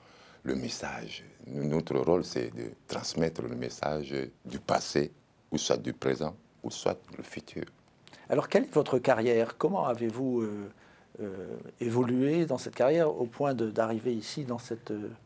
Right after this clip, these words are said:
Speaker 2: œuvre-là ?
Speaker 1: En fait, euh, au début, c'était la découverte des,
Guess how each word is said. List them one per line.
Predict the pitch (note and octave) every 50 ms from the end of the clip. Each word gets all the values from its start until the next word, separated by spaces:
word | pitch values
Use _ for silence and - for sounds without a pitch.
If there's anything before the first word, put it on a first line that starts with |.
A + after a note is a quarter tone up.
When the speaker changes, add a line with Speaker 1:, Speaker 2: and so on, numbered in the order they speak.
| - - - - -
Speaker 2:
œuvre-là ? | B2 C3 B2 A#2 A#2 A#2+ A2+ G#2+ G#2 A2 A2 - - - - - - - - - - - -
Speaker 1:
En | - E2
fait, | D#2+ - G#2 G2+ F#2 - - -
euh, | F2+ E2 E2 D#2+ D#2 D#2 D2+ C#2+ C2+ - - _ - - - _ _ - - - - _ - -
au | - D2+
début, | D#2 F2 F2 F2 G#2+
c'était | F#2+ - F2+ D#2 E2+ - F#2 F2 F2 E2+ D#2+ D#2 C#2+ C#2 C2+ B1+
la | B1 C2+ C#2
découverte | B1+ D#2 - - D#2+ C#2+ - F#2 F2 - - C#2
des, | C2 B1+ C2 B1+ B1 B1+ B1 A#1+ A#1+ A#1 A#1 -